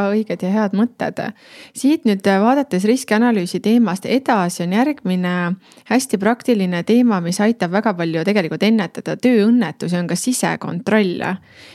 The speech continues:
Mismoodi on, äh, teil näiteks üles ehitatud või milline on sinu, sinu nii-öelda pikki aastaid pidi nii-öelda kogunenud kogemus sisekontrolli osas, et, et kuidas sa oled seda varasemalt läbi viinud,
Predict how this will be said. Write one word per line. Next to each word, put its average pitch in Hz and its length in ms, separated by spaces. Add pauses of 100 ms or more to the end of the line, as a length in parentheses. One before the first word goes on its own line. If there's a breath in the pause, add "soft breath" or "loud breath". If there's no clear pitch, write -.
(120 loud breath)
Mismoodi 247 920
on, 180 260
äh, 180 280
teil 254 200
näiteks 208 400
üles 220 260
ehitatud 214 340
või 185 80
milline 254 280
on 185 80
sinu, 180 280 (320 loud breath)
sinu 220 220
nii-öelda 196 340 (840 soft breath)
pikki 202 160
aastaid 196 760
pidi 185 240
nii-öelda 185 280
kogunenud 202 580
kogemus 185 680
sisekontrolli 214 880
osas, 185 340
et, - 280
et 202 160
kuidas 294 360
sa 220 100
oled 240 180
seda 165 200
varasemalt 220 580
läbi 214 320
viinud, 202 420